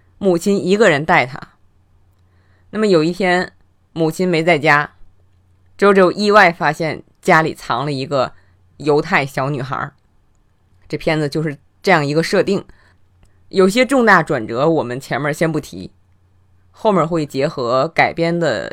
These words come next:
小说原著，再专门说剧透的部分。有的朋友可能还没看这个片儿，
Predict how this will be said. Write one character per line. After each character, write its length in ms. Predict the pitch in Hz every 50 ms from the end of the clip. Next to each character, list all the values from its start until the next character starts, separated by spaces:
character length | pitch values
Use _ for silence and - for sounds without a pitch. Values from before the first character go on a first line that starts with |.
| -
小 160 | - - - 120
说 200 | - 202 208 196
原 160 | 147 117 175
著， 180 | 240 294 - - _ _ _ _ _ _ _ _ _
再 140 | - 214 185
专 180 | 175 196 190
门 140 | 190 151 117
说 200 | 156 - 156 151
剧 220 | 156 - - 175 151
透 220 | 160 170 175 143
的 80 | 110 117
部 160 | - 143 131
分。 200 | - - - - _ _ _ _ _ _ _ _ _ _ _ _ _ _ _ _ _ _ _ _ _ _ _ _ _ _ _ _
有 180 | _ 220 220 180
的 140 | 175 240 254
朋 140 | 240 226
友 120 | 226 240 226
可 140 | - 196 156
能 140 | 151 170
还 160 | 185 - 214 220
没 180 | 233 196 196
看 260 | 214 - - 302 277
这 80 | 214 180
个 80 | 160 135
片 220 | - - - 135
儿， 200 | 123 - - -